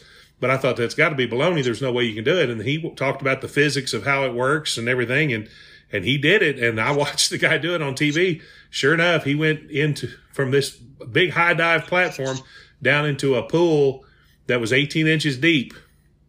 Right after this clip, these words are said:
and he belly flopped and had his hands and his legs spread out in such a way that it dispersed the, the, uh, the impact, and I, he survived it. I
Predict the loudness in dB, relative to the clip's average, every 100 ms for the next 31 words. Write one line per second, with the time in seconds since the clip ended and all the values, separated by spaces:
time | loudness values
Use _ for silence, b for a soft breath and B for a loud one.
0 | -10 -4 -4 -4 -2 0 2 0 0 0
1 | 2 0 -2 2 0 0 -4 -10 B B
2 | B 0 2 0 -4 -2 0 2 2 2
3 | -4 0 2 2 2 -2 -2 -2 0 0
4 | 2 2 0 -2 -12 _ _ -10 -8 -2
5 | 0 0 -2 -10 -14 -6 -4 -2 -2 -4
6 | -8 b b b b b -10 -4 -2 0
7 | 0 0 0 0 -2 -8 -6 -8 -12 -12
8 | B B -6 -4 -4 0 2 2 0 0
9 | -2